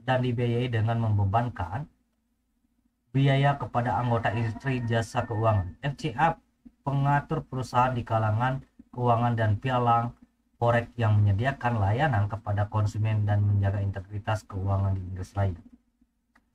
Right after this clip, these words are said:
Yang selanjutnya ada namanya C Y S E. Nah, C Y S E ini adalah Komisi Sekuritas dan Badar Siprus yang dikenal dengan C Y S E C. Adalah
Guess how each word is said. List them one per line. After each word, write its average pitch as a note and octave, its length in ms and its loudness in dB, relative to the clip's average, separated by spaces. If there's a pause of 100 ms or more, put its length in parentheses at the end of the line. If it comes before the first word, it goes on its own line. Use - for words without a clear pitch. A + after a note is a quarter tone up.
(680)
Yang E3 240 2
selanjutnya E3 480 2
ada C3 180 2
namanya B2 640 0 (920)
C D3+ 160 0
Y C#3 160 4 (720)
S - 240 -6
E. G#2 160 -6 (400)
Nah, G#2+ 320 2
C D3 80 -2
Y D3+ 160 2
S D3+ 160 -6
E D#3 240 -2
ini F3 80 -2
adalah C#3 320 0
Komisi B2+ 400 -2
Sekuritas C3 640 -4
dan B2 160 -2
Badar A#2 320 -2
Siprus D3 480 -4
yang A#2+ 80 -2
dikenal A#2 320 -2
dengan A2+ 320 -2 (720)
C - 80 -6
Y B2 180 -2 (1500)
S B2 240 -4
E A#2 160 -2
C. G#2+ 240 -4 (240)
Adalah D#3 400 2